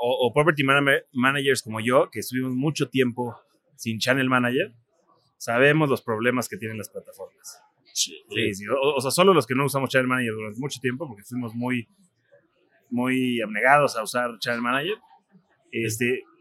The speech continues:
Speaker 2: Hace
Speaker 1: sabíamos los problemas
Speaker 2: hace
Speaker 1: que tenían.
Speaker 2: hace años para atrás, no diré la plataforma para no poner, pero pondré un ejemplo muy claro.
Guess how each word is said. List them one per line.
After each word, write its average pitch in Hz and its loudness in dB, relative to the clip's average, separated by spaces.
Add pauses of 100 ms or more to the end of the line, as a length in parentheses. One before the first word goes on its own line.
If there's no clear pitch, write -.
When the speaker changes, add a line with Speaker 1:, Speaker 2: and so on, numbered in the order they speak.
Speaker 2:
Hace - -20
Speaker 1:
sabíamos 139 4
los 120 -6
problemas 131 4
Speaker 2:
hace 120 -6
Speaker 1:
que 92 -12
tenían. - -14 (220)
Speaker 2:
hace 143 6
años 139 4
para 135 8
atrás, 170 4 (120)
no 143 6
diré 151 8
la 147 6
plataforma 185 4
para 135 8
no 123 -6
poner, 131 4
pero 123 4
pondré 123 -4
un 131 -2
ejemplo 127 -4
muy 117 -8
claro. 98 -2